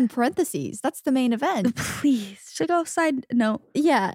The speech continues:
Speaker 1: In
Speaker 2: Wait,
Speaker 1: order
Speaker 2: did
Speaker 1: to
Speaker 2: they
Speaker 1: claim the house life insurance, he got caught a couple years after and went to jail. Did they die? Like, are they
Speaker 2: <gasps>
Speaker 1: okay?
Speaker 2: Oh, no, no, no, no.
Speaker 1: Got caught a couple years later and went to jail. Uh, uh, um, I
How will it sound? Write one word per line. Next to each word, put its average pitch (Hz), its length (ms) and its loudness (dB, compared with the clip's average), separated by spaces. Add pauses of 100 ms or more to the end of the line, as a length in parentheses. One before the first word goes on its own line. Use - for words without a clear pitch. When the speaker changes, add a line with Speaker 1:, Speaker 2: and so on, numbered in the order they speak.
Speaker 1:
In 285 160 2
Speaker 2:
Wait, - 80 0
Speaker 1:
order 269 200 6
Speaker 2:
did - 80 -6
Speaker 1:
to 311 80 2
Speaker 2:
they 262 100 2
Speaker 1:
claim 277 240 2
the 254 80 2
house 233 380 0
life 214 340 0
insurance, 196 520 0
he 226 120 -2
got 240 220 0
caught 220 220 0
a 214 40 -4
couple 208 300 -2
years 196 200 0
after 185 320 -4
and 190 100 0
went 208 100 -6
to - 80 -18
jail. - 180 -12
Did 202 220 -2
they 180 160 -2
die? 95 500 0
Like, - 120 -2
are 247 200 2
they - 180 2
Speaker 2:
<gasps> - 20 0
Speaker 1:
okay? 196 340 0
Speaker 2:
Oh, 247 160 2
no, 214 180 -2
no, 202 140 -2
no, 196 240 -6
no. 208 340 -10 (720)
Speaker 1:
Got 247 120 -6
caught - 180 -10
a - 40 -12
couple 226 220 -6
years 226 160 0
later 202 180 2
and 185 40 2
went 185 120 -2
to - 60 -18
jail. 170 220 -2 (560)
Uh, 247 560 0 (100)
uh, 262 380 -2
um, 254 600 0 (540)
I - 60 -20